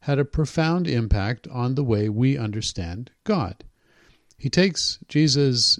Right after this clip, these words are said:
Jewish faith and looks at it under five headings. One, uh, God is the Lord of all things. Two, God made a covenant with Israel. Three,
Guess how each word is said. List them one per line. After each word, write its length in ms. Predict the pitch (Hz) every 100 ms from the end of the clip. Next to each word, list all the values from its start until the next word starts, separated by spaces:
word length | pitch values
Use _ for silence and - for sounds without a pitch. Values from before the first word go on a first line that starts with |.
| -
Jewish 640 | - 180 214 131 110 - -
faith 580 | - 117 95 135 139 -
and 340 | 135 139 139 165
looks 320 | 185 - -
at 240 | 156 151
it 220 | 147 147 - -
under 420 | 143 135 135 131
five 680 | - - 185 185 180 160 - _ _ -
headings. 640 | 147 101 90 - - - _ _ _ _ _ _ -
One, 420 | 110 107 185 220 _ _ _ -
uh, 80 | 151 160
God 260 | 165 180
is 160 | 175 -
the 80 | 180
Lord 260 | 131 110
of 120 | 135 123
all 180 | 101
things. 680 | 110 185 151 85 95 - - _ _ _ _ -
Two, 400 | 240 202 82 - _ _ _ _
God 480 | 143 139 135 127 120
made 320 | 131 120 117 120
a 100 | 127
covenant 680 | - 214 180 135 95 - -
with 200 | - 120
Israel. 580 | 135 101 92 90 127 175 _ _ _ _
Three, 520 | - 135 104 147 202